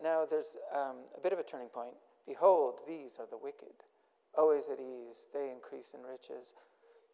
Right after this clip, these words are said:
All in vain," so that kind of sums up the wicked. How good for them, right? "All in vain have I kept my heart clean and washed my hands in innocence." So there's that,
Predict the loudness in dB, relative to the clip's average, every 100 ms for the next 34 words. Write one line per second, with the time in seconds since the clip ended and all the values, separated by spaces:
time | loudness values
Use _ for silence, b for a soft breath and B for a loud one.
0 | _ _ _ _ _ _ 2 2 2 -2
1 | -4 -4 -4 -2 -2 -2 -4 -8 -10 -8
2 | -4 -4 -4 -20 -20 _ _ _ -12 -10
3 | -10 -14 -14 _ _ _ _ -8 -6 -6
4 | -8 -14 -20 _ -16 -10 -8 -8 -8 -12
5 | -12 -12 B B B B 6 8 6 2
6 | 0 0 -4 -2 -2 -4 -8 -8 -8 -8
7 | -6 -8 -8 -14 -14 -14 -16 -10 -4 -4
8 | -4 -16 -14 -12 -12 -12 -14 -14 -12 -12
9 | -14 -20 -20 B B B 2 6 6 4
10 | 0